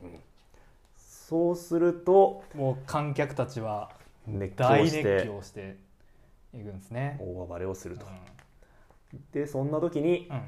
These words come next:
Speaker 1: えー、そのアクロと呼ばれる
Speaker 2: うん。
Speaker 1: 薬を売っていた売人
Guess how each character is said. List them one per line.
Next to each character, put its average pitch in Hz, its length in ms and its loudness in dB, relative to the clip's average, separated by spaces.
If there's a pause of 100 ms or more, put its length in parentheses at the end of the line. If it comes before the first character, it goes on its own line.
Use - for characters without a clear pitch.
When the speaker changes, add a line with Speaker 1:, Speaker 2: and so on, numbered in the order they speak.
(140)
Speaker 1:
え 90 260 -12
ー、 92 40 -16
そ 92 60 -14
の 95 80 -2
ア 131 80 2
ク 131 100 2
ロ 101 80 2
と 98 100 -2
呼 90 120 0
ば 92 120 -2
れ 101 100 0
る 135 280 4
Speaker 2:
う 131 40 -10
ん。 98 220 -10 (160)
Speaker 1:
薬 104 320 -4
を 98 120 0
売 92 40 0
っ - 20 -6
て 98 240 -6
い 98 80 -6
た 107 120 2
売 110 280 2
人 113 320 -2